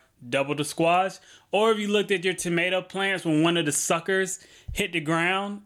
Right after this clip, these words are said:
and they're just staying on the ground, you will notice that roots will start to come off of that sucker, and then you have a whole new tomato plant right there.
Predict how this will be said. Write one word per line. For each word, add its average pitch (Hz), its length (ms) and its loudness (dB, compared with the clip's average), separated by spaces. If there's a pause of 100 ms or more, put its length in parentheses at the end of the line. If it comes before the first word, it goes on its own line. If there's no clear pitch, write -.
(100)
and 156 200 0
they're 156 120 0
just 151 200 -4
staying 165 320 -2
on 170 100 -4
the 170 60 -6
ground, 170 260 0
you 160 100 2
will 151 80 2
notice 147 380 2
that 127 280 -2
roots 156 400 -2
will 156 120 0
start 156 280 -2
to 165 40 -8
come 160 260 -4
off 151 200 -2
of 156 80 -2
that 151 180 0
sucker, 170 500 -2 (280)
and 147 180 -2
then 151 120 0
you 151 160 -4
have 147 200 0
a 135 140 -2
whole 147 260 2
new 147 160 4
tomato 143 420 -2
plant 147 340 -2
right 131 240 -2
there. 208 420 -2